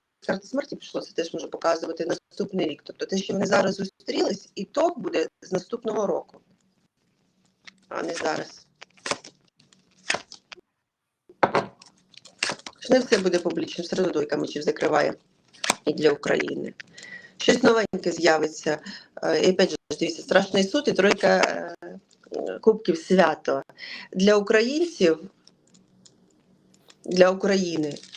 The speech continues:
м, буде що святкувати. Тобто якісь, е, не знаю, умови, підтримка, договори, які будуть дійсно довгострокові і гарні для України. Але щоб сказати, що це зараз програється, ні. Це новий рік і туди,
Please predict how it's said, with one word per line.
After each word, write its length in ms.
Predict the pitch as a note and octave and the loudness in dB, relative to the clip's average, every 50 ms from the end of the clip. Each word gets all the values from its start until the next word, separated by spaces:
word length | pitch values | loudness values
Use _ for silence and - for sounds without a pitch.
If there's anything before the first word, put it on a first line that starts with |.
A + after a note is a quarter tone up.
| - - _ - _ _ - - - _ _ _ _ _ _ _ _ _ _ _ _ _ _ _ - | -18 -18 _ -20 _ _ -18 -18 -18 _ _ _ _ _ _ _ _ _ _ _ _ _ _ _ -2
м, 360 | D#3 D3+ D3+ D3+ D#3 D#3 D#3+ | 0 2 2 2 2 2 2
буде 280 | D#3+ E3+ G#3+ A#3+ A3 G3+ | 2 4 4 6 6 4
що 180 | G3+ - A3 G3+ | 2 2 0 0
святкувати. 680 | G3+ - G#3 G3+ - - G#3 G3 E3 D#3 - - - | 2 2 0 0 0 2 4 4 4 4 4 0 -2
Тобто 440 | - - D#3+ D#3+ - - - - E3+ | 0 0 -2 -2 -2 -6 -2 0 0
якісь, 420 | E3+ E3+ - F#3 E3+ - - - | 0 -2 -4 -6 -6 -6 -2 0
е, 240 | E3 E3 E3 E3 E3 - - - - - - - _ _ | 2 4 4 2 0 -4 -10 -18 -20 -20 -20 -20 _ _
не 100 | - D#3+ | -6 -6
знаю, 360 | D#3+ D#3 D#3 D3+ D3+ D3 D#3 D#3+ | -4 -2 0 2 2 2 2 2
умови, 500 | E3 F3 F#3 F#3+ F#3 F3 E3+ E3 E3 E3 | 2 4 4 4 4 2 2 0 0 -2
підтримка, 1080 | E3 D#3+ E3+ E3 - - - F#3 F3+ F3 E3+ E3+ D#3+ D#3+ - D#3 D#3+ D#3+ D#3+ D#3 D#3 - - - - - - | -2 -2 -4 -4 -2 2 4 4 6 6 4 2 0 0 2 4 4 4 4 2 0 -2 -8 -16 -18 -14 -2
договори, 540 | F3+ F3+ F#3 F3+ F3+ F3+ F3+ F#3+ A3 G#3 F3+ | 4 4 4 4 4 2 2 4 4 4 4
які 240 | D#3 - - - F#3 | 2 0 0 0 0
будуть 340 | E3+ F3 E3+ E3 D#3+ E3+ - | 0 0 0 0 0 -2 -2
дійсно 500 | - E3+ - - - F3 E3 D#3+ - - - - - - | -4 -6 -6 -2 2 4 4 4 4 0 -6 -16 -4 2
довгострокові 960 | F#3+ G3+ G#3+ A3+ G#3+ A3 - - A#3+ A#3+ A#3+ - E3 D3+ C#3+ D3+ E3+ A#3 C4 - _ _ _ _ _ _ _ - - - | 4 4 4 4 2 2 2 2 2 2 4 4 4 4 4 2 0 -2 -4 -6 _ _ _ _ _ _ _ -20 -12 -4
і 120 | - A3 G#3+ | 0 0 2
гарні 540 | F#3+ G3 A3 - A#3 A#3+ A3+ G#3 G3 F#3 F3+ | 4 4 4 4 4 2 0 0 0 0 0
для 200 | F#3+ F#3 F3 F3+ | 0 2 2 2
України. 520 | F3 - F#3+ F#3 F3+ F3 D#3+ D#3+ C#3+ - - - - - - - - | 2 2 2 2 2 2 0 -2 -2 -4 -4 -10 -18 -20 -20 -8 -2
Але 200 | - F3+ F#3 G#3 | 0 0 0 0
щоб 200 | G3 - G3+ - | -2 -4 -6 -4
сказати, 260 | - - G#3 G#3 G3 | 0 2 2 2 2
що 100 | - G3 | 0 -8
це 120 | G3 - G3+ | -8 -4 0
зараз 360 | G3 A#3 D4 C4+ G#3+ G3+ - | 2 2 4 2 2 0 -2
програється, 720 | - - F3 F3 E3+ - D#3+ D3+ D#3+ D#3 - - - F3 | -6 -10 -8 -4 -2 0 0 0 0 -2 -4 -6 -4 -4
ні. 220 | E3+ F3 D#3+ D3+ D3+ | -2 -2 -4 -4 -6
Це 200 | - - F3 E3+ | -6 -6 -4 0
новий 320 | F3+ F#3 F#3+ F#3+ F#3+ F#3 | 2 2 2 4 4 4
рік 240 | F#3 A#3 A#3+ A#3 - | 4 2 0 -2 -4
і 60 | F#3 | -4
туди, 300 | E3+ - D#3+ D#3+ - D3+ | -4 -4 -4 -4 -2 -4